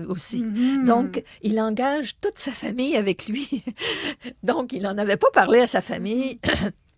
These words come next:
Speaker 1: Et puis, éventuellement, sa famille n'était pas d'accord. Parce qu'elle était plus vieille, je suis sûre qu'elle pouvait pas, à cette époque-là, elle, elle frisait la quarantaine, donc elle pouvait certainement pas faire d'enfants.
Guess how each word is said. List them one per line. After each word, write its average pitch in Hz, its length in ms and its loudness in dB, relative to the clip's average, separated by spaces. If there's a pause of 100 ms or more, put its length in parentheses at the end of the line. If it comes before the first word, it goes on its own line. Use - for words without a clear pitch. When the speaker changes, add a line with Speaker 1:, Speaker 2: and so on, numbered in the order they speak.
Speaker 1:
Et 214 160 2
puis, 240 520 -2
éventuellement, 220 880 0
sa 185 140 -4
famille 185 320 -4
n'était - 180 -4
pas 190 140 -4
d'accord. - 320 -8 (580)
Parce - 220 -6
qu'elle 170 320 -2
était 160 160 -2
plus - 180 -10
vieille, 233 400 -6
je - 80 -12
suis - 140 -14
sûre 208 320 -2
qu'elle 175 160 -6
pouvait 175 260 -6
pas, 180 320 -2
à 165 140 -6
cette - 240 -8
époque-là, 202 480 -2
elle, 170 200 -6
elle 175 140 -4
frisait 190 380 -4
la 185 100 -2
quarantaine, 180 680 -4
donc 180 240 -4
elle 170 140 -4 (420)
pouvait 175 240 -4
certainement 180 400 -4
pas 175 120 -4
faire 175 240 -2
d'enfants. 170 540 -2